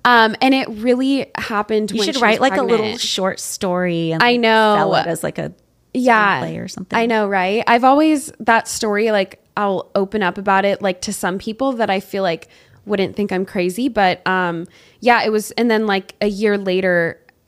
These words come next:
Speaker 1: I was, I had gotten home from school early that day. I just walked, I lived nearby, and it was almost exactly a year on the date, and, um, I had, like, an aggressive knock on the front door,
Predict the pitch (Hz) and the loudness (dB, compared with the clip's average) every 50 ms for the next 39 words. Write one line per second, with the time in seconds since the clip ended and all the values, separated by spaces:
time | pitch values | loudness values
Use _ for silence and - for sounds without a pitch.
0 | - - 208 202 196 196 190 185 180 - - - _ _ - - 202 196 196 - | 0 2 2 2 4 2 2 0 -2 -4 -10 -16 _ _ -2 0 0 0 -2 -4
1 | - 202 214 214 - - 208 - - 208 196 208 196 202 190 - 196 196 - - | -8 -6 -6 -4 0 2 2 2 2 -2 -2 -2 -2 -2 -2 -4 -6 -6 -6 -6
2 | - 190 185 175 - 180 180 175 180 185 196 196 185 180 185 - 185 185 - - | -6 -4 -4 -4 -4 -4 -4 -2 -2 -2 -2 -2 -2 -2 -2 -2 -4 -2 -2 -2
3 | 190 185 190 190 - - 190 175 165 170 - - 190 175 175 175 175 175 202 190 | -2 -4 -4 -6 -8 -6 -4 -4 -4 -4 -6 -6 -6 -6 -4 -4 -6 -6 -6 -6
4 | 175 170 175 175 160 160 170 180 214 247 - - 196 208 196 190 185 185 190 185 | -6 -6 -6 -8 -8 -6 -6 -6 -6 -6 -6 -4 -4 -2 -2 -2 -2 -4 -6 -8
5 | - _ _ - - _ _ _ _ _ _ - - 220 220 214 - - 214 214 | -10 _ _ -20 -20 _ _ _ _ _ _ -2 -2 0 0 0 -2 -2 -2 0
6 | 226 240 247 - 226 208 190 180 208 180 175 190 - 214 202 196 185 180 180 185 | 0 0 -2 -4 -6 -8 -6 -4 -2 -2 -2 -2 -4 -4 -4 -4 -4 -2 -2 -2
7 | 180 180 175 180 180 175 175 190 175 175 165 127 - - _ - - 190 185 180 | 0 0 -2 -2 -4 -4 -2 -2 -2 -2 -2 -4 -6 -10 _ -6 -2 -2 0 0
8 | 180 175 170 170 185 175 - - - 190 185 180 175 170 165 165 - - - 202 | 0 0 -2 -2 -4 -6 -8 -4 -2 0 0 0 0 0 -2 -4 -6 -4 -4 -4
9 | 214 196 - 202 196 190 196 190 190 202 185 175 170 - 180 180 - - 180 180 | -2 -2 0 -2 0 0 0 -2 -2 -2 -2 -2 -2 -2 -4 -4 -4 -6 -6 -4
10 | 175 170 175 180 - 185 185 180 170 165 160 127 - - - 190 175 - - 196 | -2 -2 -2 -4 -4 -4 -4 -2 -2 -2 -4 -4 -6 -6 -6 -6 -6 -4 -4 -2
11 | 196 214 214 190 175 170 175 | -2 0 0 0 0 -2 -4